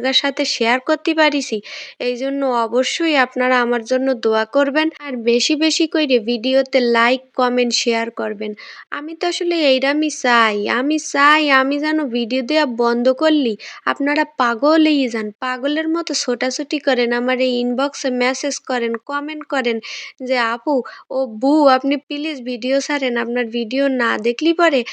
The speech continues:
আমার গা পেটের ভাত হজম হচ্ছে না।" আমি আসলে সেইরামই চাই। তো দয়া কইরে আপনারা এর পরেরতে আমারে অনেক উৎসাহ দেবেন।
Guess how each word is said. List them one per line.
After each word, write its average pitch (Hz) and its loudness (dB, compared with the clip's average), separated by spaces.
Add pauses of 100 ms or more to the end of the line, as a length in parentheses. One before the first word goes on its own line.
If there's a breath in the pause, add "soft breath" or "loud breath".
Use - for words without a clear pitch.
(220 loud breath)
আমার 247 0
গা 269 2
পেটের 240 0
ভাত 262 0
হজম 214 -4
হচ্ছে 254 -4
না।" 208 -6 (280 loud breath)
আমি 240 0
আসলে 240 -2
সেইরামই 233 -2
চাই। 208 -4 (340 loud breath)
তো - -12 (120)
দয়া 220 -4
কইরে 285 2 (360 loud breath)
আপনারা 247 0
এর 240 2 (100)
পরেরতে 247 0 (100)
আমারে 226 -10
অনেক 262 -8
উৎসাহ 233 -2 (100)
দেবেন। 208 -4